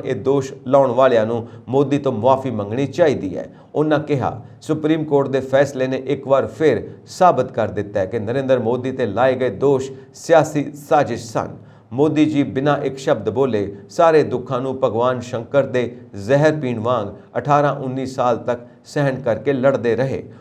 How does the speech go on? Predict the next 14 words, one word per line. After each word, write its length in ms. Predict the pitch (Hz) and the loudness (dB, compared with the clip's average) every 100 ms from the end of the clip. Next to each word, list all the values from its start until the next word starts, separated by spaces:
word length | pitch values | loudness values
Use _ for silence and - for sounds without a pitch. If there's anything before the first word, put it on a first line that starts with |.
| - 156 | -4 -2
ਹੁਣ 100 | 156 | 0
ਸੱਚ 320 | 156 151 151 | 2 2 0
ਸੋਨੇ 380 | - 139 131 120 | -6 -4 -2 -2
ਵਾਂਗ 220 | 120 135 135 | -2 -4 -2
ਚਮਕਦਾ 400 | 143 131 127 123 | -2 -2 -2 -2
ਹੋਇਆ 240 | 107 127 | 2 0
ਬਾਹਰ 420 | 107 98 143 131 - | 0 2 2 2 0
ਆਇਆ 200 | 139 104 | 2 2
ਹੈ। 180 | 82 - - _ | 0 -10 -20 _
ਇਹ 140 | 160 143 | -2 0
ਮਾਣ 300 | 123 135 120 | 0 0 0
ਵਾਲੀ 260 | 104 113 | -2 -2
ਗੱਲ 400 | 131 143 113 80 | 0 2 2 0
ਹੈ।" 180 | 65 - | -10 -14